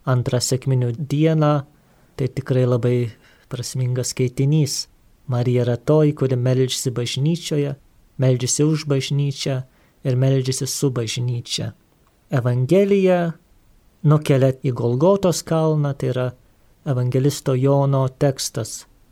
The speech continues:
Mums visiems žinomas, kad prie Jėzaus kryžiaus stovėjo jo motina ir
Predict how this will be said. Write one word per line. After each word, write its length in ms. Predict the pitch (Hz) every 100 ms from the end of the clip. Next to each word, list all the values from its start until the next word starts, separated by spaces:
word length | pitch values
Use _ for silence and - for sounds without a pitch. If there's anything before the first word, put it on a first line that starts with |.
| -
Mums 240 | 113 107 123
visiems 380 | - 120 117
žinomas, 420 | - 135 117 113 -
kad 160 | - -
prie 180 | - 113
Jėzaus 280 | - 107 -
kryžiaus 420 | 165 180 160 151
stovėjo 380 | 139 135 139 135
jo 120 | 135
motina 540 | 131 135 131 - 117 -
ir 120 | -